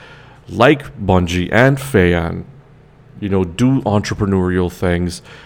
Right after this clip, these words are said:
or you just the regular citizen, the regular national of Trinidad, regular resident of Trinidad,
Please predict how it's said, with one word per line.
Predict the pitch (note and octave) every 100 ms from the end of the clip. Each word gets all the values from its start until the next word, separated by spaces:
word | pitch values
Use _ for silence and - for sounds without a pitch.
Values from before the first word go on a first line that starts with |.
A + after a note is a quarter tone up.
| -
or | A#2
you | B2 C#3
just | C3+ -
the | A2
regular | G#2 G#2+ G#2+ G#2 G2+
citizen, | - G#2+ F#2 - E2+
the | F2+
regular | F2+ F#2 G2 G#2+
national | F#2 F2 F2 - F#2+ F#2
of | F#2
Trinidad, | - F#2 F2 F2+
regular | F#2 F#2+ G2 G#2 G2+ - - - - -
resident | F#2 G#2+ G2+ G#2 F#2+ F2 -
of | E2+
Trinidad, | - F2+ F2+ F2+ F2+ E2+